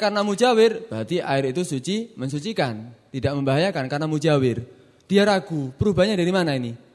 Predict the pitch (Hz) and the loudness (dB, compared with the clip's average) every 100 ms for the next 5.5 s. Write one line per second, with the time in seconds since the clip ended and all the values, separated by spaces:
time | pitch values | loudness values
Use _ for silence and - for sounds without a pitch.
0 | _ 160 175 180 156 147 151 147 180 208 | _ -4 0 2 2 2 2 6 6 4
1 | 202 - - _ 165 165 156 151 151 165 | -4 -18 -20 _ -4 -2 -2 -2 0 2
2 | 143 208 - 139 135 131 131 156 127 120 | 2 0 -2 -4 -2 -2 0 0 0 -2
3 | 113 117 113 110 104 98 - _ _ _ | -6 -6 -6 -6 -6 -8 -12 _ _ _
4 | _ _ _ _ _ _ _ - 220 240 | _ _ _ _ _ _ _ -4 2 4
5 | 214 196 202 208 202 | 4 4 4 2 0